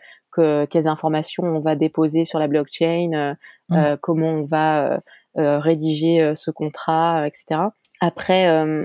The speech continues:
Speaker 1: on va avoir beaucoup de besoins, euh, en, en marketing, euh, et puis, euh, parce que tout simplement, euh, euh, au-delà de réaliser techniquement un projet, il faut avoir, euh,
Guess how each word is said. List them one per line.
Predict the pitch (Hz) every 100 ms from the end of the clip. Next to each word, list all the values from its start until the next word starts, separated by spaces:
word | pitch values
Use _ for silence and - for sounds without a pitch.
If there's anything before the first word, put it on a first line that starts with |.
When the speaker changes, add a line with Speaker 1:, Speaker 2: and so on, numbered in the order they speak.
| 175
Speaker 1:
on | 160
va | 160
avoir | 160 160 160
beaucoup | 160 170
de |
besoins, | 165 165 170 180 185 175
euh, | 156 147 - 170
en, | 156 151 147 156 180 180 -
en | 160
marketing, | 165 - 175 285 320 262 -
euh, | 165 165 156 151 143 - - -
et | -
puis, | -
euh, | 147 - 95 - -
parce | - -
que | - 170 160
tout | -
simplement, | 156 151 160 175 196 170
euh, | 156 - - - - -
euh, | -
au-delà | 185 160 175 180 180
de | 156 147 147 143 - - -
réaliser | 165 165 156 156 165
techniquement | - 175 170 156 185 170
un |
projet, | - 160 156 185 196
il | 160
faut | 165
avoir, | 147 160 165
euh, | 156